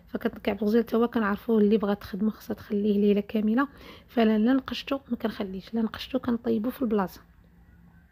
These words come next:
وهذا هو الشكل ديالنا، كيجي ما شاء الله زوين. واللي بغات دير من الفوق اللوز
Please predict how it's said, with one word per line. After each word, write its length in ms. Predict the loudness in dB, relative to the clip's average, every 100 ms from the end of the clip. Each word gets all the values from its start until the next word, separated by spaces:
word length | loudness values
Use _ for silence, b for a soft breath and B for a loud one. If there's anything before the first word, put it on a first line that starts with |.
| -20 B B B B B B
وهذا 180 | 2 4
هو 40 | 2
الشكل 340 | -2 -4 -2
ديالنا، 220 | 0 -2
كيجي 280 | 0 0 2
ما 100 | 0
شاء 220 | 0 -4
الله 180 | -2 -2
زوين. 680 | -4 -2 2 4 4 4 2 B B B B B 0
واللي 180 | 2 2
بغات 220 | 0 0
دير 200 | 4 4
من 120 | 2
الفوق 340 | 0 -6 -6
اللوز 320 | -4 0 -2